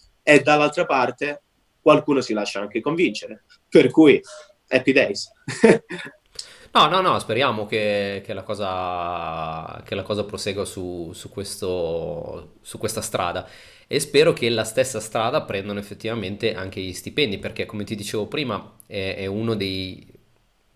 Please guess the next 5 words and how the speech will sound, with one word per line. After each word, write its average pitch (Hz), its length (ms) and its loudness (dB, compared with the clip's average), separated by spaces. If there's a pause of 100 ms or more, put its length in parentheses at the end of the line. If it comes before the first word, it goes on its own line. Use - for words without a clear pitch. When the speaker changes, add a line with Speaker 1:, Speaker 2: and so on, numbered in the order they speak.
(180)
Speaker 2:
tasti 113 600 -2
e 101 80 -2
delle 101 200 -2
note 110 380 -4
dolenti, 104 840 -4